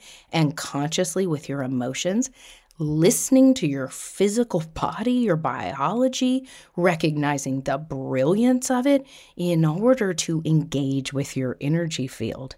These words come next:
And working with all of those components together, that can feel like a lot. This year has been a lot, to put it mildly. So,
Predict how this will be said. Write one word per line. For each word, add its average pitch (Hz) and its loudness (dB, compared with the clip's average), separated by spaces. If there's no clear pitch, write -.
And 143 2
working 208 4
with 180 2
all 165 0
of 208 -2
those 208 -2
components 180 -2
together, 156 -4
that 349 -2
can 233 2
feel 208 -4
like 175 -6
a 170 -2
lot. 170 -8
This 302 0
year 247 0
has 160 0
been 143 -2
a 143 2
lot, 131 -2
to 185 2
put 160 2
it 143 -4
mildly. 127 -6
So, - 2